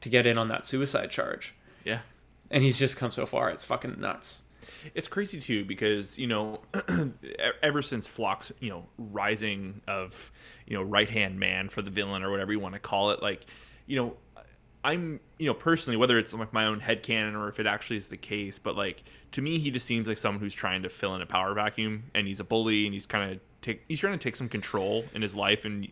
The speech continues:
Speaker 2: you kinda influence that on others.
Speaker 1: Mm-hmm.
Speaker 2: But this is a, an excellent sign of a, of a phenomenal villain, because he gives the speech, and you're like, "Oh, maybe he, like, actually, like,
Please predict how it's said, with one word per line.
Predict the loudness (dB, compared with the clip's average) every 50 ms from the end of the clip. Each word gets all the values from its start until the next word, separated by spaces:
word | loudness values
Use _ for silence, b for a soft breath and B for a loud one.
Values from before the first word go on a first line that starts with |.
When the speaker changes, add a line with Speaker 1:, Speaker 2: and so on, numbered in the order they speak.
| -12 -12
Speaker 2:
you | -10 -8 -6
kinda | 0 2 2 2 0 -2 B B B B B B B B
influence | -4 -4 -2 -2 -2 -2 2 2
that | 2 2 2
on | 0 -6 -4 2
others. | 4 4 6 6 2 0 0 -4 -6 -8 -10 -14 B B B
Speaker 1:
Mm-hmm. | B -2 -2 0 0
Speaker 2:
But | 0 0
this | 0 0 -2 -2
is | 0 2
a, | 2 2 2 0 -4 -8
an | -4 -4 -2 0
excellent | 0 0 0 -2 -4 -4 -4 -2
sign | -2 2 2 4 4 4 2 0 -2 -8 -12 -16 _ -6
of | -4 -4
a, | -4 -6 -8 -12 -20 -20 -20 -20 -20 -20 -20 -12 -6
of | -6 -6 -6
a | -6
phenomenal | -6 -2 0 0 2 4 6 6 6 6 4 2 2 0 0
villain, | 2 2 2 2 2 0 -2 -4 -6 -8 -10 -12 -14 -6
because | -4 -4 -2 2 2 2 2 2 0 0
he | -2 -2 0
gives | 2 2 0 0 -2
the | -6 -6
speech, | -6 -4 -2 0 0 0 -2 -6 -10 -10 -10 -12 b b b b b b b b b -2
and | 0 0
you're | 0 0
like, | 0 -2 -2 -4 -6 -10 -16 -20 -12 -8
"Oh, | -6 -4 -4 -2 -4
maybe | -4 -2 -4 -2 -2 -2 -2 -2
he, | -4 -4 -4
like, | -2 -2 -2 -4
actually, | -4 -4 -4 -6 -4 -2 -2 0 0 2
like, | 2 0 0 -2 -4